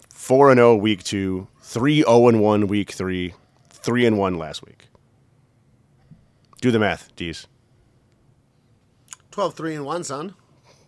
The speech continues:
Speaker 2: Although, to be fair, we were both dead wrong in our drunk hypothesis Sunday that the Rams would wax that ass on San Fran on Monday.
Speaker 1: Yeah.
Speaker 2: We missed on that one. But, you know, that was, that was drunk us coming up with, uh,
Speaker 1: Drunk Gus?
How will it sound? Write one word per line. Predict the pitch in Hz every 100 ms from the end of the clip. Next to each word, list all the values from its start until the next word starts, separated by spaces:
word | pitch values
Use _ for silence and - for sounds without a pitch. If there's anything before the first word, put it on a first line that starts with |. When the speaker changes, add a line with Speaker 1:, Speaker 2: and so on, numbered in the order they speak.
| _ _ _ _ -
Speaker 2:
Although, | 170 175
to |
be | 160
fair, | 160 185 160
we | 160
were | 151 156
both | 151 151 -
dead | 147 131
wrong | 135 139 135
in | 127 135
our | 127 120
drunk | 113 131 131 135
hypothesis | 131 - 131 123 135 - 123
Sunday | - 127 120 117
that | 107
the | 117
Rams | 117 117 110 110
would | 113
wax | 113 120 113 -
that | 117
ass | 110 107 110
on | 110 110
San | - 113
Fran | 104 113 110
on | 107
Monday. | 107 104 90 - - - -
Speaker 1:
Yeah. | 131 107 95 - - - _ -
Speaker 2:
We | 151
missed | 156 147
on | 135 120
that | 110 -
one. | 87 _ _ -
But, | 117 110
you | 139
know, | 120 107 _
that | - 185
was, | 185 165
that | 180 196
was | 160
drunk | 127 160 147 147
us | 135
coming | - 139 135
up | 131 131
with, | 127 120 113
uh, | 120 113 113 110 _ -
Speaker 1:
Drunk | 110 135 101
Gus? | 98 120 170 -